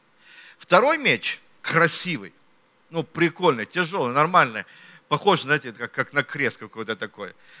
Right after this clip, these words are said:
Но он тупой. Абсолютно, от слова "абсолютно тупой".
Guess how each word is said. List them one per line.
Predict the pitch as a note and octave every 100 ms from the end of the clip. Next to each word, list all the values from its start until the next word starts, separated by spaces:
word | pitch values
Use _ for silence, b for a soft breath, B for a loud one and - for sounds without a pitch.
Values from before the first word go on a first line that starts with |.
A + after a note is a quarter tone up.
| b
Но | C3+ E3+
он | F#3 G3+
тупой. | F3+ F#3 - F3+ C3 F2+ _ _ _ _ _ _ _ _ _ _ _ _ _ _ _ _ _ _ _ -
Абсолютно, | E3+ - - F#3+ G3 E3+ - A#2+
от | -
слова | E3+ D#3 B2+ G#2
"абсолютно | C#3 E3 - - E3+ D#3+ A2 A2
тупой". | A2+ F#2+ F#2